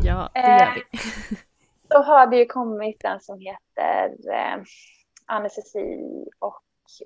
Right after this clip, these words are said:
Speaker 2: smärt, eh, hantering för sköterskor,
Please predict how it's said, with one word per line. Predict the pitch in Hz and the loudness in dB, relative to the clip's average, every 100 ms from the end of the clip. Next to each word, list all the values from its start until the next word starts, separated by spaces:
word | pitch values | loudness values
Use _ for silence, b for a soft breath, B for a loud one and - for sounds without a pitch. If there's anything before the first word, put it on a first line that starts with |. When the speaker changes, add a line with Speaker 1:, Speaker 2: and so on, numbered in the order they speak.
| - | -18
Speaker 2:
smärt, | - 220 220 - _ _ - - _ _ _ _ 208 | -16 -14 -14 -16 _ _ -20 -20 _ _ _ _ -20
eh, | 196 190 196 | -20 -20 -20
hantering | 196 202 - 190 180 214 226 - | -20 -20 -12 -10 -8 -8 -10 -12
för | 147 175 - - _ _ _ _ _ _ _ | -10 -8 -8 -12 _ _ _ _ _ _ _
sköterskor, | - 311 403 - _ - - - - 427 | -10 -6 -6 -8 _ -16 -16 -16 -6 -4